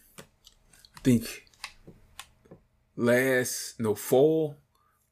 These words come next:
two thousand and twenty-two, I was doing this, um, ancestry dot com research, me and my younger brother, and I found my great-grandmother's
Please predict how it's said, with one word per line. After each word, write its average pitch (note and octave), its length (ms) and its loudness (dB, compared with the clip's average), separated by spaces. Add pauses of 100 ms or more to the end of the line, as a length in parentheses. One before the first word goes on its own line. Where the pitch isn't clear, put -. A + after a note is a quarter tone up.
(100)
two D3 140 -6
thousand A#2 420 0
and G#2 420 -6
twenty-two, A2+ 800 0 (540)
I - 60 0
was A#2+ 180 2
doing A2+ 260 4
this, G#2 220 0
um, G#2 420 -2
ancestry A#2 720 0
dot G#2+ 260 -2
com A2+ 520 -4 (420)
research, A#2+ 560 0
me A2+ 160 2
and A2 80 2
my G#2 80 -2
younger A2 320 -2
brother, A2+ 500 0 (1000)
and G#2 720 0 (1400)
I A#2 100 -4
found B2 680 -2
my G#2 540 -2 (220)
great-grandmother's G#2+ 1600 -2